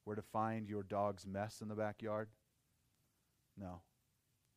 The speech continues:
These places were infested with bugs. As soon as the criminal went up,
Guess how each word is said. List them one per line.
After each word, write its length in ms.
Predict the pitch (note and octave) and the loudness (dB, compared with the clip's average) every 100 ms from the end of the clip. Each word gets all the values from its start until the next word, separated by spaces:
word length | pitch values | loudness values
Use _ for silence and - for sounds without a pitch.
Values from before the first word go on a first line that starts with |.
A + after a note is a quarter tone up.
| _ _ _ - | _ _ _ -4
These 180 | A2+ | -4
places 540 | - B2+ A2+ - B2 G#2+ | 0 2 2 2 -4 -2
were 160 | G2+ | -6
infested 1040 | F2+ F2+ - - - A2 F2+ - F#2 E2 E2 _ _ _ - | -6 -8 -16 -14 0 0 0 -6 -8 -10 -14 _ _ _ -12
with 220 | F#2 F2+ | -10 -6
bugs. 500 | F2+ E2+ E2 - - _ _ _ _ _ _ _ _ _ _ _ _ _ _ _ _ _ _ - | -6 -6 -10 -18 -20 _ _ _ _ _ _ _ _ _ _ _ _ _ _ _ _ _ _ -12
As 100 | - | -4
soon 240 | C3 C#3 | 0 2
as 100 | C#3 | 2
the 80 | C3 | 0
criminal 420 | - C3+ C3 B2 | 0 2 4 4
went 160 | B2 A#2+ | 4 4
up, 260 | B2 - | 4 2